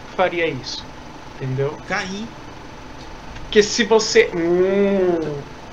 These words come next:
Speaker 2: Caim,
Speaker 1: É porque
Speaker 2: porra.
Speaker 1: assim, né? Eu tenho, é, é que eu, eu, é que eu tenho uma visão completamente minha, esquizofrênica e minha, sobre o que são antediluvianos,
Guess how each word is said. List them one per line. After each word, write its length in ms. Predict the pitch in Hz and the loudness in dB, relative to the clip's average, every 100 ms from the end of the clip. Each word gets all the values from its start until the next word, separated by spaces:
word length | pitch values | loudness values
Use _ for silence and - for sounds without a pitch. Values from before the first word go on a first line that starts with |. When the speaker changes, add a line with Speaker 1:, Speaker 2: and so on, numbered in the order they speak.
| - - | -14 -2
Speaker 2:
Caim, 340 | 349 - - 285 | 0 0 0 2
Speaker 1:
É 80 | |
porque 240 | 254 247 262 | 2 2 2
Speaker 2:
porra. 20 | |
Speaker 1:
assim, 280 | 254 254 196 | 6 6 8
né? 260 | 185 208 - | 8 8 10
Eu 220 | 247 269 | 10 12
tenho, 420 | 269 269 285 - - | 10 10 8 4 4
é, 240 | 220 214 | 8 8
é 40 | 226 | 10
que 120 | 262 | 10
eu, 140 | 247 233 | 8 8
eu, 120 | 226 220 | 6 6
é 80 | 196 | 0
que 160 | - | 6
eu 160 | 233 240 | 6 8
tenho 240 | 226 240 | 6 8
uma 160 | 226 226 | 6 4
visão 560 | 202 180 175 202 226 233 | 2 2 4 6 6 4
completamente 760 | 240 226 233 247 247 247 269 | 2 4 2 2 0 0 0
minha, 520 | 247 214 214 226 247 | 0 2 2 2 0
esquizofrênica 1000 | 247 - 214 196 208 - 170 185 214 - | -2 -2 0 0 0 -2 -2 0 -2 -4
e 40 | |
minha, 600 | 262 214 165 165 175 214 - | -2 -2 -2 -4 -4 -6 -8
sobre 580 | - - 214 208 214 226 | -10 6 8 8 6 -2
o 80 | 226 | -2
que 140 | - 247 | -4 -2
são 240 | - 247 | 2 4
antediluvianos, 1040 | 240 - 247 247 262 214 131 - - - | 2 0 -4 -2 2 2 2 -4 -6 -6